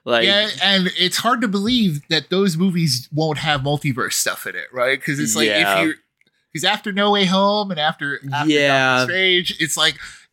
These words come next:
Speaker 2: y-, I'm pretty sure everything's gonna have, like, multiverse shit from now on,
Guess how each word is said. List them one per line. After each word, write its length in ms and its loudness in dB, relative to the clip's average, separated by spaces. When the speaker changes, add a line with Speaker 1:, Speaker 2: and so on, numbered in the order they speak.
Speaker 2:
y-, 260 -8
I'm 140 0
pretty 400 0
sure 540 2
everything's 520 -2
gonna 140 -2
have, 180 2
like, 160 -4
multiverse 460 -6
shit 300 2
from 160 -10
now 200 0
on, 280 -4